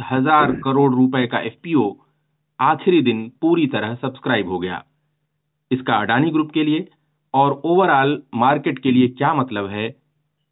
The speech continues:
इसके बारे में जानकारी देने के लिए हमारे साथ हैं जाने माने मार्केट एक्सपर्ट रुचित जैन, जो फ़ाइव पैसा डॉट कॉम के लीड रिसर्च एनालिस्ट हैं।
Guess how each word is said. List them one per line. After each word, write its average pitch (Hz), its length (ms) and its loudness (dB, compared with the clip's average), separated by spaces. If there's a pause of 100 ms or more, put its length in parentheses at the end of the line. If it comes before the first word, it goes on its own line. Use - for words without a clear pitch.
इसके 131 200 -2
बारे 135 260 2
में 139 180 2
जानकारी 127 480 0
देने 127 220 2
के 117 120 -4
लिए 110 120 -2
हमारे 101 280 -4
साथ 120 280 -2
हैं 110 400 -10 (360)
जाने 139 320 -2
माने 123 260 0
मार्केट 107 360 -2
एक्सपर्ट 101 580 -6 (420)
रुचित 135 420 -2 (200)
जैन, 107 460 -2 (440)
जो 131 120 4
फ़ाइव 160 460 0
पैसा 131 300 -2
डॉट 110 280 -2
कॉम 143 300 0
के 101 300 -4 (360)
लीड 143 480 0
रिसर्च 123 520 -6
एनालिस्ट 120 440 -2
हैं। - 280 -18